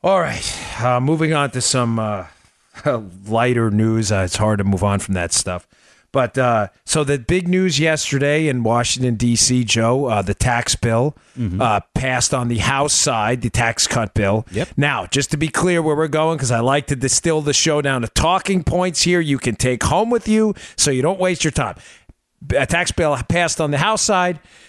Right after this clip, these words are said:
Speaker 1: passed out of committee on the Senate side. They're expecting some action next week on the full Senate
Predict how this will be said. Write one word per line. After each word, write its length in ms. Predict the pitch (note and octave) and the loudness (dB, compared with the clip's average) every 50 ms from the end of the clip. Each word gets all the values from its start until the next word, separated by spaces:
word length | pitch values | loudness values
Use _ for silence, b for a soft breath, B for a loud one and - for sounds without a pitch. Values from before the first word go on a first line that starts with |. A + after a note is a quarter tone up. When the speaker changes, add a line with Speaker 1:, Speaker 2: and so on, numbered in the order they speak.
| B B B | B B B
Speaker 1:
passed 320 | - E3+ F3+ E3 D3 - | 0 0 0 0 0 0
out 140 | F#3+ D#3+ D3 | 0 0 0
of 100 | C#3+ - | 0 0
committee 400 | - C#3 D3+ E3 F#3 G3 G3+ F#3+ | 0 2 2 4 2 2 2 0
on 140 | F3+ E3 E3 | 0 0 0
the 60 | D#3 | 0
Senate 340 | - - F#3+ F3 F3 E3+ - | 2 2 2 2 0 0 0
side. 500 | - - D3+ C#3+ C#3 C#3+ C3+ B2+ G#2+ - _ - - | 0 0 2 2 0 -2 -2 -6 -10 -12 _ -4 -2
They're 140 | C#3 C3 | 0 0
expecting 560 | B2 - - - - F3 E3 - - F3 D#3+ C3+ | 0 0 -2 -2 0 0 -2 0 0 -2 0 0
some 200 | - - D3 - | 0 -2 -2 -2
action 480 | - D#3 D#3 D#3+ - - - D3+ C#3 C#3 | -2 -2 -2 -2 -2 0 0 0 2 2
next 280 | D3+ D3+ C#3+ - - | 0 0 0 0 0
week 260 | D3+ D3+ D3+ C#3+ - | 0 0 0 0 0
on 100 | C#3+ B2+ A#2 | -2 -2 0
the 60 | A#2 | -2
full 280 | - - F3 F3+ F#3 F3+ | -2 0 0 0 2 2
Senate 500 | - - - D#3 D3+ D3+ D#3 D#3+ - | 0 0 0 0 0 0 -2 -2 -4